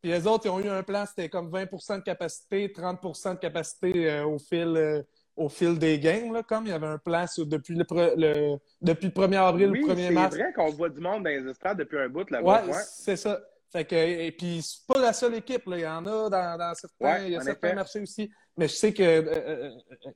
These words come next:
Speaker 1: les, les, les Prédateurs, euh, eux autres, à partir des séries, c'est douze mille personnes qui vont pouvoir accueillir, ce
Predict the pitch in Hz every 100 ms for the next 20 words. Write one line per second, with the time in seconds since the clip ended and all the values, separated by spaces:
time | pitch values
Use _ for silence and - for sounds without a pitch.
0 | 117 151 156 151 147 147 147 147 151 151
1 | 160 160 151 175 185 160 151 143 _ _
2 | _ - 156 170 180 - - _ _ _
3 | - 196 220 - 214 185 - 175 175 180
4 | 165 151 143 185 180 170 185 185 170 -
5 | _ _ 165 156 - 170 170 160 147 151
6 | 151 151 139 151 170 185 -